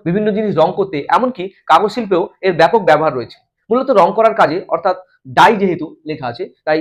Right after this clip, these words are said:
সেই কাজেই ব্যবহার করা হয় বেশি। ল্যাবরেটরিতে বেশ কিছু পরীক্ষা নিরীক্ষার জন্য কখনো কখনো মেটানিল ইয়েলো ব্যবহার করা হয়। এবার চলে আসি একটি খুব গুরুত্বপূর্ণ কথাতে,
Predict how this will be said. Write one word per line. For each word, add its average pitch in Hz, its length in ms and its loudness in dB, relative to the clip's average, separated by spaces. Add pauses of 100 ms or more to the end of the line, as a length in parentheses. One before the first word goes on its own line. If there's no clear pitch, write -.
(120)
সেই 196 160 0
কাজেই 202 240 0
ব্যবহার 160 240 2
করা 147 140 0
হয় 139 160 0
বেশি। - 160 -14 (600)
ল্যাবরেটরিতে 214 520 2 (160)
বেশ 240 140 6 (100)
কিছু 247 200 -6
পরীক্ষা 196 240 -4
নিরীক্ষার 220 280 -4
জন্য 202 120 -6 (260)
কখনো 214 280 2
কখনো 220 200 0 (100)
মেটানিল 208 320 -2 (100)
ইয়েলো 165 260 -2
ব্যবহার 196 240 0
করা 143 160 0
হয়। - 120 -16 (480)
এবার 254 180 -2
চলে 254 200 6
আসি 151 140 -8 (100)
একটি 247 180 -8
খুব 240 100 -8 (100)
গুরুত্বপূর্ণ 226 440 -4 (100)
কথাতে, - 240 -4